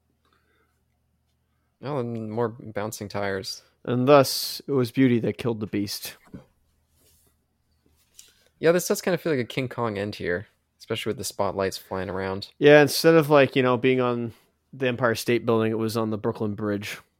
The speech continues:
Speaker 1: Oh, I thought our regular crew was here. I thought all the scientists and Kevin Dunn and them.
Speaker 2: No, these were all, like, military soldiers, I believe.
Speaker 1: Mm.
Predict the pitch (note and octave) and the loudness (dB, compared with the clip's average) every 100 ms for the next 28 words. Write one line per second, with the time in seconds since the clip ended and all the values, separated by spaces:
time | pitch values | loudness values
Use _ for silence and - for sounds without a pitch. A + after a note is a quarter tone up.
0 | _ _ _ _ _ _ _ _ _ _ | _ _ _ _ _ _ _ _ _ _
1 | _ _ _ _ _ - D3 A#2 D#3+ D#3 | _ _ _ _ _ -8 -4 -2 0 2
2 | G#2 G2+ G2+ F#2 - G2+ E2 D#2 - F#2+ | 2 2 0 -4 -4 -8 -8 -8 -6 -6
3 | G2 G2+ F#2+ D#2+ F#2+ F#2 F2 E2+ G2+ F#2+ | -4 -4 -4 -4 -6 -6 -8 -8 -8 -10
4 | - - E2 A2 - _ _ _ _ - | -10 -10 -12 -14 -18 _ _ _ _ -14
5 | A2+ G2+ F#2 F#2+ F#2+ G2 C3 F3 D3 C#3+ | -8 -8 -6 -6 -6 -4 6 8 10 8
6 | E3 D3 D3+ D3 A#2+ A2+ A2+ B2+ D3 - | 6 6 8 8 6 2 0 -2 0 -4
7 | G#2 G2 F#2+ - - G2+ G2+ A2 G2+ G2+ | -4 -4 -8 -12 -8 -8 -6 -6 -4 -4
8 | G2+ G2+ G#2 G2+ | -4 -2 -4 -6